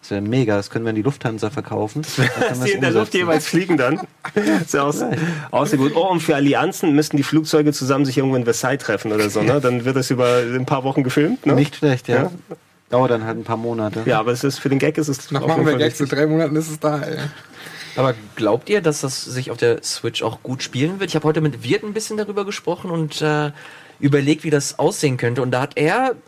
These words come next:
Speaker 4: einen ganz interessanten Punkt gebracht, dass man auf dem Handheld, dass man da mit dem Touchscreen viel machen könnte.
Speaker 1: Das stimmt.
Speaker 4: Weil es Civilization sechs es, glaub ich, auch für das iPad gibt.
Speaker 2: Mhm.
Speaker 4: Und im, äh, Fernsehmodus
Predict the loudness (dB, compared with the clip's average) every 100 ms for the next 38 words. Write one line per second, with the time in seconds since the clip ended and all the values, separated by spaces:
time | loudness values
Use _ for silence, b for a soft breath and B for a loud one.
0 | -8 -6 -4 -6 -8 -10 -8 -6 -4 -4
1 | -2 0 2 2 0 -4 -2 -4 2 2
2 | 0 -2 -4 0 -2 0 -2 -2 -2 -2
3 | -4 -6 -16 B B -2 0 2 2 2
4 | 0 -4 -8 -6 -8 -8 -6 -6 -4 -6
5 | -8 -8 -4 -2 0 0 -2 -2 -4 -2
6 | -2 -2 -2 0 0 -2 -2 -2 -4 -6
7 | -6 -6 -6 -8 -4 -4 -4 -4 -4 -6
8 | -10 -8 -8 -2 0 0 -2 0 2 2
9 | 0 -2 0 2 0 -2 -2 -2 -2 -2
10 | 0 0 -2 -4 -6